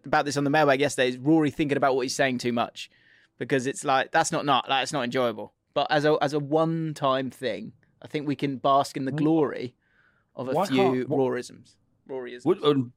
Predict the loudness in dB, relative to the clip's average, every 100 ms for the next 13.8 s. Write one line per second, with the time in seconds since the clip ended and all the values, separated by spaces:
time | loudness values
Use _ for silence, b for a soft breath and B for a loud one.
0 | 0 4 4 4 2 0 0 -4 -4 -4
1 | -4 -12 _ -10 -8 0 2 4 6 6
2 | 4 0 -4 0 2 2 0 -2 -4 -6
3 | -8 -8 -6 -10 -14 -16 -6 0 0 0
4 | -4 -6 -6 _ _ -10 -6 -6 -8 -16
5 | -16 -14 -12 -12 -14 -18 _ _ _ _
6 | _ -14 -12 -2 0 2 4 4 4 6
7 | 4 2 -2 -2 -6 -20 _ _ b b
8 | b b _ _ _ 0 4 4 4 4
9 | 4 6 6 6 6 4 4 4 2 2
10 | 2 6 6 8 6 4 -4 -2 0 2
11 | 4 6 6 4 2 0 0 -2 -8 -6
12 | 2 4 6 6 4 2 4 4 2 -2
13 | -2 -2 2 2 2 0 0